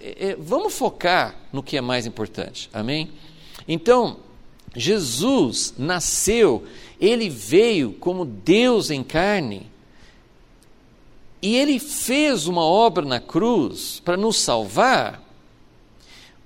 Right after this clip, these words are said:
mas eu quero começar, antes de, de falar desse primeiro aqui,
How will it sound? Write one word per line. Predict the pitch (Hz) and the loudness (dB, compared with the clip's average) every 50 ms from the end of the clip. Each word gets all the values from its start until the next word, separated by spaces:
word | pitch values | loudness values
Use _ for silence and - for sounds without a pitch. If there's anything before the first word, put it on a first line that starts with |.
| _ | _
mas | 160 185 220 233 240 214 - - - - - - - - - - - - - - - - - - - - - - - - - - - - - - - - - - - - - - - | -6 -2 -2 0 0 -2 -2 -6 -8 -12 -14 -20 -20 -20 -20 -20 -20 -20 -20 -20 -20 -20 -20 -20 -20 -20 -20 -20 -20 -20 -20 -20 -20 -20 -20 -20 -20 -20 -20 -20 -20 -20 -20 -20 -4
eu | - 175 370 | -4 -4 -2
quero | - - 247 233 226 | 2 0 0 0 0
começar, | - - 208 185 180 165 - - 180 180 - - | -2 -4 -4 -2 -2 -4 -4 -2 -2 -2 -2 -2
antes | 180 196 196 - 190 151 | -4 -4 -4 -6 -8 -8
de, | 156 151 151 127 | -6 -6 -6 -6
de | 127 139 135 | -6 -10 -12
falar | - - 151 139 139 151 151 139 | -8 -8 -6 -6 -4 -4 -6 -6
desse | 139 127 - - | -6 -8 -8 -10
primeiro | - - 120 107 123 131 131 117 | -12 -10 -10 -6 -4 -4 -4 -4
aqui, | 113 110 - - 202 208 160 107 - | -4 -8 -6 -6 -2 -2 -2 -2 -4